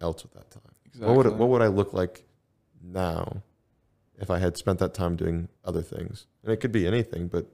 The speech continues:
Speaker 1: productive things.
Speaker 2: Think about how many books you could have read if the entire time you've played video games, you just read books.
Speaker 1: I would know every word in the English language.
Speaker 2: <laughs>
Speaker 1: I'd probably know three languages.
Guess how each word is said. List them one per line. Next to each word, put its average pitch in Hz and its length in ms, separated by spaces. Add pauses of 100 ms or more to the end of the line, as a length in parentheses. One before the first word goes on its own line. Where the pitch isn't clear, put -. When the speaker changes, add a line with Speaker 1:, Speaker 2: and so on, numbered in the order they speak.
(140)
Speaker 1:
productive 101 380
things. 85 340
Speaker 2:
Think 156 160
about 180 180
how 165 80
many 143 180
books - 500
you - 80
could 107 160
have 107 200
read 98 440
if 131 140
the 113 140
entire 107 460
time 95 320
you've - 160
played - 220
video 92 240
games, 95 500
you 107 120
just 117 200
read - 160
books. - 380
Speaker 1:
I 104 60
would 120 120
know 104 120
every 95 160
word 92 260
in 87 80
the 87 60
English 90 220
language. 95 320 (200)
Speaker 2:
<laughs> - 220
Speaker 1:
I'd 107 120
probably 117 200
know 104 100
three 107 160
languages. - 540